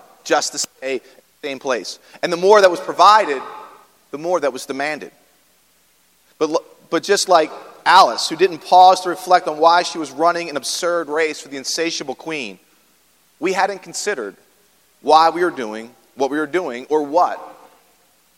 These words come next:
we were accomplishing. And for both, the net effect of our, the net effect of our efforts was creating consumers in which nothing was ever different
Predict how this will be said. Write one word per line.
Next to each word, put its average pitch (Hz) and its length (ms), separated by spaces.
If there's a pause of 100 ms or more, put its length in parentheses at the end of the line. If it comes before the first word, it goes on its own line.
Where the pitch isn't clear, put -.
(100)
we 123 100
were 135 120
accomplishing. 147 560 (1500)
And 151 80
for 180 80
both, 185 240 (1160)
the 151 120
net 185 200 (160)
effect 160 380
of 147 100
our, 143 220 (240)
the 131 80
net 170 300
effect 156 500
of 170 160
our 160 160
efforts 139 320
was 135 100
creating 143 380
consumers 135 800 (1040)
in 156 100
which 165 200
nothing 202 360
was 190 160
ever 165 200
different 147 480